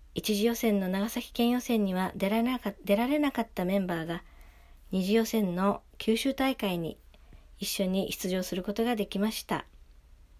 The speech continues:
初めてJゴスペルコンテストに出た皆さんは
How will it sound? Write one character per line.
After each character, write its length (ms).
初 320
め 140
て 360
J 220
ゴ 140
ス 100
ペ 100
ル 80
コ 140
ン 80
テ 120
ス 80
ト 100
に 160
出 120
た 160
皆 220
さ 180
ん 80
は 200